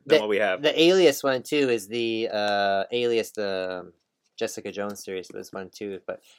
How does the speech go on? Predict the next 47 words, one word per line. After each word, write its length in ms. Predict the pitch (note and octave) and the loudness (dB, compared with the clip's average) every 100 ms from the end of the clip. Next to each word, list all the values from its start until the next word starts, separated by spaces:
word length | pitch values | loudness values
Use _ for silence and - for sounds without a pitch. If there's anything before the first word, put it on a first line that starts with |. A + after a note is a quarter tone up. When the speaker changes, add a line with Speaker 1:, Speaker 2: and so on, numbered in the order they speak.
| - | -2
Speaker 2:
yeah, 120 | C#3+ | 2
we 100 | C#3+ | 4
have 180 | D#3 F#3 | 4 6
a, 160 | E3 C#3+ | 6 4
a 80 | C3+ | 0
Moon 260 | C3+ D#3+ | 0 0
Knight 180 | E3 D#3+ | 0 0
one 180 | D#3+ D#3+ | 0 -2
coming 280 | D#3 D3+ D3+ | -4 -4 -2
out. 180 | E3 - | -2 -2
I 60 | |
believe 280 | A#2 B2+ B2+ | -2 0 0
that 200 | B2 A#2 | -2 -4
comes 320 | D3 C3 A#2+ | -4 -4 -4
in, 180 | B2 A#2+ | -4 -2
uh, 200 | A#2 A2 | -2 -2
when 140 | A2 A2 | -4 -4
the, 180 | G2+ - | -6 -8
the 60 | |
T 220 | A2 B2 B2 | -8 -6 -4
V 140 | B2+ | -6
show 260 | - B2+ A#2+ | -2 -2 -2
comes 300 | C3 A#2+ A#2 | -4 -6 -2
out. 320 | A#2 A2+ - _ - - | -2 -2 -6 _ -16 -4
Uh, 260 | G2+ F#2+ | -2 -2
same 260 | - A2 G#2 | -4 -8 -8
with 120 | F2+ | -8
She-Hulk. 840 | - C3+ C3 C3 B2+ A#2+ A#2 A#2 _ _ _ _ | -10 -8 -8 -8 -4 -2 -2 -4 _ _ _ _
So, 440 | - A#2 A2 A2 G2+ | -6 0 2 2 0
uh, 240 | G2 F#2+ F2+ | -2 -4 -4
I 40 | |
think 180 | F#3+ G3 | -10 -10
there's 140 | C#3+ | -10
a 60 | G2+ | -10
Defenders 600 | F#2+ - G#2+ F#3 F3 - | -12 -10 -10 -8 -10 -10
one, 220 | F3 E3+ | -10 -10
too. 320 | - F3+ A#3+ | -10 -10 -6
Like, 200 | C3+ A#2 - _ - | -4 -4 -6 _ 4
that, 160 | D#3+ D#3 D3+ - - _ - | 4 4 -14 -14 -16 _ 0
and 140 | D#3 | 2
we 80 | F3 | 4
have 180 | F#3 F3 | 2 0
some 160 | - D#3+ | 0 -4
upstairs, 400 | D3+ - D3 C#3 | -2 0 0 0
too. 200 | - C3+ | -2 -2
So, 280 | - C3 - _ _ _ - | 0 -2 -2 _ _ _ 2
um, 420 | D3 E3 E3+ | 8 8 8